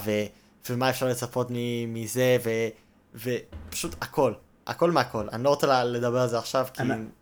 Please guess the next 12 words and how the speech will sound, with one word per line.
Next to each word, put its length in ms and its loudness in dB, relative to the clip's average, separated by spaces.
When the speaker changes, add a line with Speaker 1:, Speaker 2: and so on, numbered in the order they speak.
Speaker 1:
נחכה 260 -10
לזה 220 -2
לפרק 360 -4
הבא, 280 4
אבל, 240 0
אה, 200 -2
כי 80 -6
הולך 280 -2
להיות, 340 2
אה, 160 2
כמה 100 -2
Speaker 2:
אנחנו 180 2